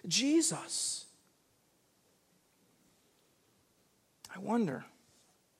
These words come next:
this morning if we know such biblical unity with other brothers and sisters in Christ.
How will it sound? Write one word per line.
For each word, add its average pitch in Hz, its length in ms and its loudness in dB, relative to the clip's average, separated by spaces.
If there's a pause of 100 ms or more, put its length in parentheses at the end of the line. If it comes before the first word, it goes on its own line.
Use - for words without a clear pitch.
(340)
this - 180 -4
morning 170 320 2
if 139 160 0
we 151 140 0
know 151 480 -2 (480)
such - 440 -8
biblical 160 500 -4
unity 135 500 -2
with 139 280 -2
other 147 380 0 (260)
brothers 180 520 -2
and 135 140 -4
sisters - 560 -4
in 117 120 -6
Christ. - 680 -12